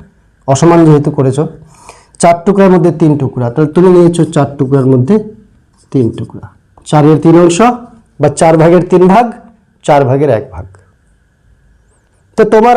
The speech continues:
অংশ আর তোমার বন্ধুর অংশ যদি যোগ করি, কী হবে? গোটা বিস্কিটটা হবে। অর্থাৎ যদি আমরা চার ভাগের এক ভাগ আর চার ভাগের তিন ভাগ যোগ করি, তাহলে কত হবে? চার ভাগের মধ্যে চার ভাগই হবে,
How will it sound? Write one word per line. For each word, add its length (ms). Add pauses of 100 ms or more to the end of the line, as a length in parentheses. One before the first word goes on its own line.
অংশ 180 (180)
আর 120
তোমার 240
বন্ধুর 320
অংশ 100 (120)
যদি 100 (100)
যোগ 100 (100)
করি, 140
কী 160
হবে? 120
গোটা 280
বিস্কিটটা 440
হবে। 140 (480)
অর্থাৎ 360
যদি 180
আমরা 240 (1300)
চার 240
ভাগের 280
এক 200
ভাগ 260 (1040)
আর 120 (100)
চার 220
ভাগের 320
তিন 180
ভাগ 260
যোগ 160 (120)
করি, 180 (680)
তাহলে 200
কত 120
হবে? 240 (140)
চার 140
ভাগের 260
মধ্যে 220
চার 140
ভাগই 320
হবে, 160